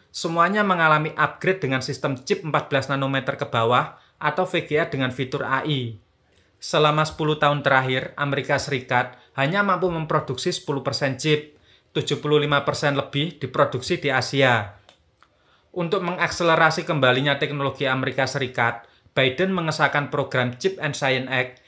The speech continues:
yang mencakup lebih dari tujuh ratus tujuh puluh tiga triliun rupiah untuk perusahaan Amerika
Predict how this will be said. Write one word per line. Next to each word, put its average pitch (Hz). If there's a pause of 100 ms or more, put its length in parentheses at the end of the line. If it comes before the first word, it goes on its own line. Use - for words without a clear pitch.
(140)
yang 180
mencakup 170
lebih 170
dari 147
tujuh 135
ratus 123
tujuh 135
puluh 135
tiga 131
triliun 135
rupiah 127 (240)
untuk 185
perusahaan 151
Amerika 135